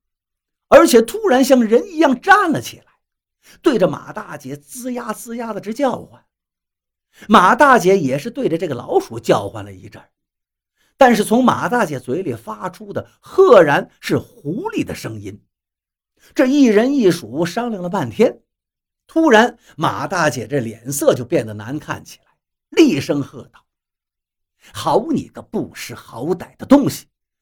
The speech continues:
今日本大仙我就收了你！”只见马大仙把手里的那盆精血就泼到了那个夜宵的身上，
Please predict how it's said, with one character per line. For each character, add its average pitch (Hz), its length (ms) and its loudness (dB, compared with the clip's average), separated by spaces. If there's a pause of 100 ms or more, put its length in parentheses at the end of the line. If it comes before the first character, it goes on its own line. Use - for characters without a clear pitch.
(200)
今 269 240 4
日 214 160 0
本 165 340 0
大 196 260 -2
仙 202 280 -6
我 139 100 -16
就 180 100 -12
收 427 400 6
了 311 120 10
你！” 254 320 8 (1600)
只 214 140 6
见 202 180 2
马 151 240 -8
大 - 160 -14
仙 - 160 -12
把 170 120 -14
手 117 240 -14
里 123 120 -12
的 117 100 -18
那 147 160 -8
盆 170 260 -18
精 403 260 -8
血 - 180 -4
就 131 140 -10
泼 359 400 -4
到 175 80 0
了 156 120 0
那 165 100 0
个 143 80 -4
夜 156 280 -8
宵 160 300 -8
的 113 80 -14
身 151 260 -12
上， - 220 -20